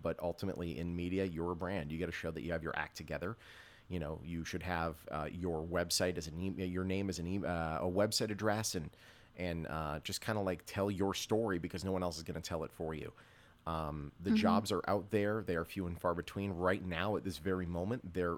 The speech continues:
Speaker 1: almost impossible to find 'cause there's hiring freezes, but things will come back online. And when they do, that's something that you need to be ready for, and you wanna make sure that you're in front of people.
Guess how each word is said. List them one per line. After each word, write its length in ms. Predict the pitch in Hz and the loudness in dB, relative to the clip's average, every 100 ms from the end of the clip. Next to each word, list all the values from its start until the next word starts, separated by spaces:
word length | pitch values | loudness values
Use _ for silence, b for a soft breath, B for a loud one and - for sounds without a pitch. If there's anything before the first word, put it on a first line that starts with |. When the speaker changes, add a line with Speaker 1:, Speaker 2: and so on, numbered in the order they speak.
| - | 0
Speaker 1:
almost 360 | 98 87 - | 0 0 -2
impossible 460 | 82 92 87 - 82 | -4 0 0 0 -4
to 60 | 85 | -6
find 360 | - 82 90 | -2 -2 -2
'cause 140 | 87 80 | -4 -6
there's 140 | 78 | -8
hiring 360 | - 87 92 95 | -4 -2 0 -2
freezes, 420 | - 98 98 113 | -2 -2 -2 -6
but 240 | - 82 - | -2 -2 0
things 280 | 98 85 | -2 0
will 340 | 90 95 87 82 b b b b | 2 2 2 -2 b b b b
come 180 | - 104 | -4 2
back 220 | 98 95 | 2 2
online. 540 | 98 87 90 104 135 135 | 0 2 0 0 -2 -4
And 140 | 95 | -2
when 140 | 90 87 | 0 0
they 100 | 87 | -2
do, 460 | 82 92 101 135 101 | 0 0 0 -2 -2
that's 240 | 85 - | -4 -2
something 360 | 98 82 90 87 | -4 -2 -2 -2
that 180 | 85 | -2
you 180 | 90 87 | -4 -4
need 300 | 85 87 82 | -2 -4 -4
to 400 | - 87 85 85 | -2 -2 0 -2
be 140 | 82 87 | -2 0
ready 260 | 85 101 | 2 0
for, 320 | 113 131 139 | 0 -2 0
and 100 | 143 90 | 0 0
you 80 | |
wanna 200 | 85 95 | 2 2
make 180 | 92 90 | 0 -2
sure 180 | - 95 | -2 0
that 180 | 90 - | 0 -2
you're 100 | 90 | -2
in 80 | 85 | -4
front 220 | - 101 | -2 -2
of 60 | 98 | -2
people. 320 | 73 - | -8 -10